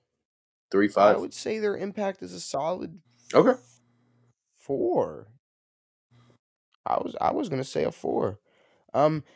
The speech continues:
Speaker 2: and then their health. Uh, let's go over to, um,
Speaker 1: The American Airlines was pretty
Speaker 2: New
Speaker 1: healthy,
Speaker 2: York's
Speaker 1: so.
Speaker 2: health.
Speaker 1: I heard the private jets took some
Speaker 2: The
Speaker 1: damage.
Speaker 2: American Airlines is pretty healthy.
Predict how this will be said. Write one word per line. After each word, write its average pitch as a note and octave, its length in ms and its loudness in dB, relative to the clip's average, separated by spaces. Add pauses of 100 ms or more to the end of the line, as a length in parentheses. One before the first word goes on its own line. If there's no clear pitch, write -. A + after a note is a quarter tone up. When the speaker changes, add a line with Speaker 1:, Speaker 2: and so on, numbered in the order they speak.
(160)
Speaker 2:
and D3 140 -2
then G3+ 120 0
their G#3 100 0
health. F#3+ 400 2 (580)
Uh, F2 440 -4
let's G2 280 -6
go F#2+ 280 -2
over F2+ 400 -4
to, E2+ 760 -6
um, G#1+ 760 -12 (240)
Speaker 1:
The A2+ 80 6
American B2+ 340 8
Airlines G2+ 440 6
was F2+ 100 -2
pretty F2 220 0
Speaker 2:
New E2+ 60 -4
Speaker 1:
healthy, F2 260 -8
Speaker 2:
York's E2+ 320 -10
Speaker 1:
so. - 60 -18
Speaker 2:
health. A#2 380 -6 (2500)
Speaker 1:
I A2 100 4
heard A#2 160 8
the F#2+ 80 -2
private G2 340 6
jets - 320 -10
took - 180 -4
some D#2+ 180 -10
Speaker 2:
The D#2+ 100 -10
Speaker 1:
damage. A2+ 240 -6
Speaker 2:
American A2 500 -4
Airlines A#2 540 -4
is G#2+ 120 -8
pretty G#2+ 280 -6
healthy. A2+ 340 -4